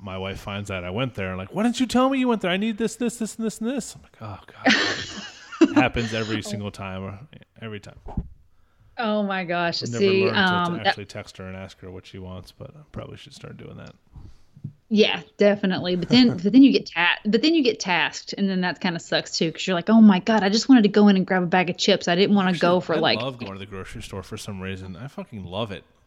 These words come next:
Speaker 1: Like, of, of all the chores I have to do, like, I would go to the grocery store every day. I love going to the deli. I love, like, you know, especially if it's, like, a Wegmans and they have, like, you know, a bunch of, like,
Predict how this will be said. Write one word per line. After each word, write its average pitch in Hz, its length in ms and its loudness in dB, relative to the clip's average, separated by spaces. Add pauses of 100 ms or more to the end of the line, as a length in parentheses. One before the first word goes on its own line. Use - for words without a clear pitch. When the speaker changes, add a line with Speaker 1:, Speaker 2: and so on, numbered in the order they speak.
(120)
Speaker 1:
Like, 110 300 -14
of, 127 140 -12
of 120 180 -10
all 143 160 0
the 190 100 -2
chores 151 360 -2
I 123 80 -2
have 127 180 -4
to 127 80 -8
do, 131 260 -2
like, 113 200 -6
I 139 100 -6
would 180 160 -6
go 120 100 -2
to 110 60 -2
the 104 80 -8
grocery 104 300 -10
store 113 140 -10
every 98 120 -8
day. 117 120 -10
I 120 40 -10
love 110 200 -8
going 151 160 -6
to 147 60 -4
the 135 60 -6
deli. 127 580 -4
I 117 60 -4
love, 107 320 -6
like, 98 380 -10 (480)
you 127 60 -10
know, 101 80 -6
especially 185 340 -6
if 175 40 0
it's, 147 120 -6
like, 113 80 -6
a 98 40 -10
Wegmans 131 600 -4
and 110 80 -10
they 101 140 -8
have, 98 180 -8
like, 90 320 -14
you 113 80 -14
know, 82 200 -12
a - 40 -14 (120)
bunch - 160 -14
of, 95 140 -16
like, 87 300 -14